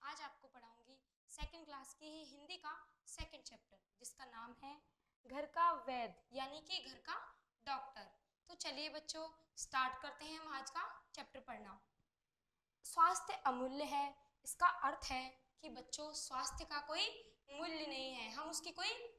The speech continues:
कीमत नहीं लगा सकते हमारे स्वास्थ्य की। एक कहावत के अनुसार, मतलब एक कहावत में ऐसा बोला गया है और उसके अनुसार, यदि शरीर स्वस्थ नहीं है तो मस्ति-, मस्तिष्क भी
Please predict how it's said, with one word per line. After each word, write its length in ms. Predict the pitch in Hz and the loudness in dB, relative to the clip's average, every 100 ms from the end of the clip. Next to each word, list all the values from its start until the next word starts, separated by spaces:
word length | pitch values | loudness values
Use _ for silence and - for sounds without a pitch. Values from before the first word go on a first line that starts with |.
| - | -10
कीमत 300 | 339 339 339 | -4 -4 -2
नहीं 120 | 320 | -4
लगा 180 | 269 247 | -4 -4
सकते 260 | 269 - 285 | -6 -6 -6
हमारे 320 | 269 269 392 - - - | -2 0 0 -2 -16 -14
स्वास्थ्य 440 | - 269 254 - 202 | -4 0 0 -2 -8
की। 220 | 208 190 _ _ _ _ _ _ _ _ _ 349 | -8 -12 _ _ _ _ _ _ _ _ _ -2
एक 220 | 381 - | -2 4
कहावत 480 | 277 269 262 320 - | 8 10 10 8 2
के 80 | - - | 6 8
अनुसार, 680 | 247 233 - 254 247 254 - - - | 8 4 12 12 12 10 -2 -12 -6
मतलब 240 | 320 349 359 | 10 10 10
एक 160 | 370 | 8
कहावत 400 | 294 254 285 294 | 8 10 8 8
में 100 | 349 349 | 4 6
ऐसा 180 | 359 359 - - | 8 8 4 2
बोला 320 | 240 262 269 | 4 8 6
गया 220 | 269 277 | 6 4
है 340 | 277 285 302 285 - - | 4 4 4 0 -2 8
और 140 | 302 | 10
उसके 240 | 302 - 330 | 10 2 2
अनुसार, 600 | 262 254 240 233 233 220 - - - - - | 4 4 8 10 10 8 -2 -20 -20 -10 2
यदि 240 | 330 415 440 | 8 10 10
शरीर 380 | 339 311 359 | 12 12 12
स्वस्थ 420 | 349 - 285 - 349 | 6 6 6 6 4
नहीं 260 | 339 359 | 4 4
है 220 | 330 359 359 359 _ _ _ - | 4 2 0 -6 _ _ _ 12
तो 60 | 349 370 359 | 12 12 10
मस्ति-, 420 | 294 285 - 349 - - | 8 8 6 2 2 2
मस्तिष्क 580 | 294 - - 370 - 415 | 4 4 4 8 8 6
भी 180 | 240 | 8